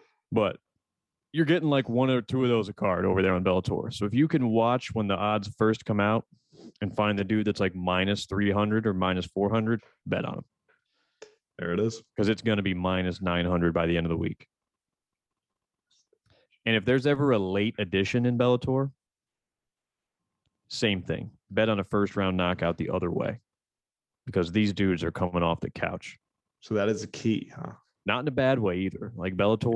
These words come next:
Speaker 2: Yeah.
Speaker 1: like, they're getting there, man. They've got their young talent coming up, like, you know, Gallagher, Patchy Mix, and, uh, Queally, and, uh,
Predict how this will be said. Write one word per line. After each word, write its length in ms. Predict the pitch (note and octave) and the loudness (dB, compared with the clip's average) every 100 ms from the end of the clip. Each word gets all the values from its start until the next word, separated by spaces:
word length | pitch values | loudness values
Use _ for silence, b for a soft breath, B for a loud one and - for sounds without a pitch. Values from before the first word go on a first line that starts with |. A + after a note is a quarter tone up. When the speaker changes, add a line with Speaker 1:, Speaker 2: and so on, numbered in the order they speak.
| A#2 | 2
Speaker 2:
Yeah. 60 | |
Speaker 1:
like, 160 | A2 G#2 | 2 2
they're 80 | C3 | 0
getting 200 | - F2+ | 0 -2
there, 140 | E2 | -8
man. 220 | E2 E2 | -8 -4
They've 100 | G2 | -2
got 160 | G#2 G2 | -2 0
their 100 | G2 | 0
young 240 | F#2+ F#2+ | 0 0
talent 300 | F#2 F#2 F#2 | 0 0 -2
coming 200 | - F#2 | -2 -2
up, 180 | F2+ F2+ | 0 0
like, 200 | F#2+ E2 E2+ - | 0 -2 -4 -8
you 80 | F#2 | -4
know, 180 | E2 - _ _ _ | -4 -6 _ _ _
Gallagher, 420 | - F#2 F#2+ F#2 F2+ | 0 2 2 2 0
Patchy 320 | F#2 F2+ F2+ | 0 -2 -2
Mix, 460 | F2 F2+ F2 - | 0 0 -2 -6
and, 180 | F2 E2+ | -6 -2
uh, 300 | E2 E2 E2 D#2+ _ B B B B B B B - | 2 2 0 -2 _ B B B B B B B -4
Queally, 480 | A2+ G#2 G2+ G2+ F#2+ | 0 4 4 4 2
and, 220 | F2+ F2+ | 2 2
uh, 1080 | F2+ F2+ F#2+ G2+ G#2+ A2 A#2 A#2 B2 B2+ | 2 4 2 2 2 2 0 2 2 2